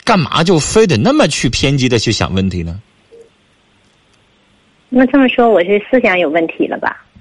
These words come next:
Speaker 1: 就是你什么事儿太钻牛角尖儿，想问题太偏激。这个世界上不是非黑即白，除了是非就没有第三种选择的，不是。有些问题，你说你现在想过去，你俩吵架，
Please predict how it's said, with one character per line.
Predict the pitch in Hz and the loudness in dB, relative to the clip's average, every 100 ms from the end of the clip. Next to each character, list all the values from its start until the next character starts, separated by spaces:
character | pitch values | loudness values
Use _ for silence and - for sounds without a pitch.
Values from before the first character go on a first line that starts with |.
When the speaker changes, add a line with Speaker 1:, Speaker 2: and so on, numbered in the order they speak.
| _ | _
Speaker 1:
就 | - 175 | -2 2
是 | 196 | 4
你 | 135 | 2
什 | 87 - | 2 2
么 | 101 | 2
事 | 147 | 2
儿 | 139 | 2
太 | - 156 | 2 0
钻 | 101 - 123 | 0 0 0
牛 | 110 107 | 2 2
角 | 98 | 0
尖 | 76 - | -2 -2
儿， | 78 73 - _ _ _ _ _ _ | -2 -2 -10 _ _ _ _ _ _
想 | - - 131 95 | -10 -2 0 2
问 | 170 180 | 4 4
题 | 143 | 2
太 | 139 151 | 2 0
偏 | 107 - 120 117 | 0 0 0 0
激。 | - 90 | 0 0
这 | 220 | 2
个 | 170 | 2
世 | - 180 | 2 2
界 | 170 | 2
上 | 147 113 | 2 0
不 | 87 135 | 0 0
是 | 147 | 0
非 | - 123 | 0 0
黑 | 117 110 | 0 -2
即 | 104 101 | 0 -2
白， | 82 78 82 - - - _ _ _ _ _ _ _ _ _ | -2 -2 -4 -6 -18 -20 _ _ _ _ _ _ _ _ _
除 | - 123 | -4 2
了 | 175 | 2
是 | 160 - 143 | 2 0 -2
非 | 120 131 | 0 0
就 | 127 113 | 0 2
没 | 104 | 2
有 | 113 | 2
第 | 113 | 0
三 | 107 110 | 0 0
种 | 101 104 | 0 -2
选 | - 80 | -2 -4
择 | - - - | -6 -12 -10
的， | - | -12
不 | - 80 | -8 -6
是。 | 98 - - - _ _ _ _ _ _ _ _ _ _ _ _ _ _ _ _ _ _ _ | -6 -6 -8 -12 _ _ _ _ _ _ _ _ _ _ _ _ _ _ _ _ _ _ _
有 | 240 185 | 2 2
些 | 190 | 4
问 | 233 240 | 2 4
题， | 208 | 4
你 | 226 190 | 4 4
说 | 208 | 2
你 | 180 | 2
现 | 101 190 | 2 2
在 | 196 | 2
想 | 170 87 | 2 -2
过 | 80 104 | -2 -2
去， | 160 | 0
你 | 127 | 0
俩 | 160 143 | 0 0
吵 | - 80 | -2 -2
架， | 123 | 0